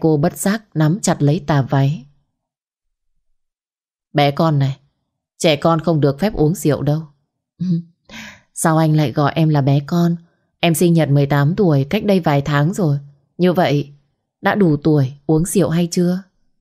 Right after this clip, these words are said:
Nhìn gương mặt non choẹt búng ra sữa của Hoàng Yến, anh không tin là cô mười tám tuổi. Dù vậy thì Hoàng Long vẫn ra hiệu phục vụ đứng gần đó,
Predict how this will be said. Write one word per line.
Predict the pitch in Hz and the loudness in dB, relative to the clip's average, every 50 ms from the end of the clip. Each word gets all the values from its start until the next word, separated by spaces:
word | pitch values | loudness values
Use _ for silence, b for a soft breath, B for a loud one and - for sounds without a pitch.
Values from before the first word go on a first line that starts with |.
| _ _ _ _ _ _ _ _ _ _ _ _ _ _ _ _ _ | _ _ _ _ _ _ _ _ _ _ _ _ _ _ _ _ _
Nhìn | - 160 156 147 143 | 0 0 2 2 2
gương | 156 165 156 151 151 | 2 2 2 2 2
mặt | 147 139 - | 0 0 0
non | 147 151 151 147 147 | 0 2 2 0 0
choẹt | 147 156 143 135 139 - | 0 0 0 0 -2 -2
búng | - 147 139 139 170 | -2 -2 0 0 0
ra | - 175 165 | 0 -2 -2
sữa | 160 160 - 190 - 247 247 | -2 -2 -4 -4 -4 -4 -2
của | - 151 143 | -2 -2 0
Hoàng | 135 139 139 139 135 | 2 2 0 0 0
Yến, | 139 147 147 147 143 160 185 b b b b b b b _ | 0 2 2 2 2 0 -2 b b b b b b b _
anh | - 165 160 | 0 0 0
không | 151 - 160 156 147 | 0 0 0 0 0
tin | 151 175 170 160 | 2 2 2 2
là | 156 143 135 | 2 0 0
cô | 143 - 180 175 | 0 0 2 2
mười | 160 147 143 135 | 4 2 2 0
tám | 143 147 139 139 151 196 | 0 0 0 0 0 0
tuổi. | - 208 165 143 131 139 - _ _ _ _ _ _ _ _ | 0 0 0 0 0 -2 -8 _ _ _ _ _ _ _ _
Dù | - - 175 170 147 | -4 -2 0 0 2
vậy | 131 151 143 147 | 2 2 2 2
thì | 147 151 143 | 2 2 2
Hoàng | 147 143 147 147 143 143 156 | 2 2 2 2 2 2 0
Long | 180 180 185 180 | 0 0 0 -2
vẫn | 196 214 240 254 | -2 -4 -6 -6
ra | - 226 202 | -4 -2 0
hiệu | 190 165 151 147 107 | 2 2 2 2 0
phục | - - 151 147 - | 0 -2 -4 -4 -2
vụ | - 147 143 - | -2 0 0 2
đứng | 151 143 147 190 - | 2 0 0 0 -2
gần | - 165 139 135 | -2 0 0 0
đó, | 131 139 135 139 156 233 | 0 0 0 0 -2 -4